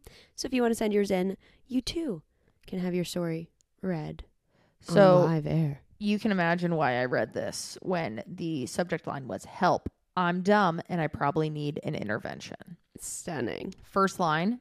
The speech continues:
Speaker 2: "I'm secretly sleeping with my first love who has a boyfriend."
Speaker 1: <gasps>
Speaker 2: Okay.
Speaker 1: Let's go.
Speaker 2: You have a future
Speaker 1: Sorry,
Speaker 2: in
Speaker 1: shouted into the
Speaker 2: some sort of marketing,
Speaker 1: Yeah, I'm
Speaker 2: ma'am.
Speaker 1: hooked.
Speaker 2: I'm
Speaker 1: I'm here.
Speaker 2: hooked. Uh, great job.
Speaker 1: Hook, line, sinker. I'm in it.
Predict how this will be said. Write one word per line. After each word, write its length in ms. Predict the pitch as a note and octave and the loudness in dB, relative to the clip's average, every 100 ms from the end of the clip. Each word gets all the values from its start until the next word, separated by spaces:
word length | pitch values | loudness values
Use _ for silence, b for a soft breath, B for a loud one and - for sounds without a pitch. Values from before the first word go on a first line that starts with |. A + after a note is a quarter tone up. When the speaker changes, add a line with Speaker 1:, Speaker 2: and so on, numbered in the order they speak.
| - | -2
Speaker 2:
"I'm 120 | E3+ | -4
secretly 460 | - F3+ F3+ E3 F3 | -2 -2 0 0 0
sleeping 400 | - E3 E3+ E3 | 0 -2 0 -2
with 160 | D#3+ | -2
my 120 | D#3 | -2
first 360 | D3+ - D3+ - | -2 -2 -2 -2
love 320 | C3 C3 E3+ - | 0 0 -2 -6
who 120 | D#3+ | -8
has 200 | D#3+ - | -10 -12
a 40 | |
boyfriend." 500 | - - - - G1+ - | -12 -12 -10 -14 -14 0
Speaker 1:
<gasps> 420 | F#4 A4+ A#4+ G4+ B B B B B _ | 4 6 4 0 B B B B B _
Speaker 2:
Okay. 320 | G3+ F#3 - - - | -4 -2 -2 -6 -4
Speaker 1:
Let's 520 | G#3+ A3 A3+ C#4 - - | 10 12 12 10 2 8
go. 760 | D4 E4+ F#4+ F#4+ F#4 E4+ D4+ B3 | 12 12 12 12 10 6 6 4
Speaker 2:
You 100 | E4+ | 4
have 180 | D#4+ | 2
a 60 | G3+ | -2
future 300 | D#4 A3 G#3+ | -2 -2 2
Speaker 1:
Sorry, 240 | F#3+ E3 | 2 4
Speaker 2:
in 200 | D#3+ E3+ | 4 4
Speaker 1:
shouted 240 | E3 E3 D#3 | 4 2 -2
into 220 | D3+ D#3 | -6 -8
the 280 | D3+ D#3 D3+ - _ | -8 -8 -10 -14 _
Speaker 2:
some 220 | - G3 F#3+ | -2 0 2
sort 200 | F#3 D3+ | 2 2
of 80 | |
marketing, 540 | D#3+ D3+ D#3+ D3 D3+ E3+ | 2 0 -2 -4 -4 0
Speaker 1:
Yeah, 160 | F#3+ F3 | 4 6
I'm 160 | F#3 | 4
Speaker 2:
ma'am. 340 | F#3 F3 E3+ G3+ | 4 2 0 -4
Speaker 1:
hooked. 160 | F#3 | -8
Speaker 2:
I'm 180 | G3 F#3+ | -2 0
Speaker 1:
I'm 60 | F3+ | 0
here. 300 | E3+ E3+ F3+ | 0 2 4
Speaker 2:
hooked. 340 | E3 - - - _ _ _ _ _ _ - | 2 -2 -16 -20 _ _ _ _ _ _ -2
Uh, 360 | F#3+ F#3 E3+ F3 | 2 2 2 -2
great 300 | F#3+ F#3 E3+ | -4 -2 -2
job. 260 | - - | -4 -2
Speaker 1:
Hook, 180 | - G3 | -2 2
line, 200 | F#3 E3+ | 4 4
sinker. 260 | E3+ F3+ E3+ | 2 0 2
I'm 180 | D#3 D#3+ | 0 0
in 220 | E3+ D3+ | -2 -2
it. 200 | - | -4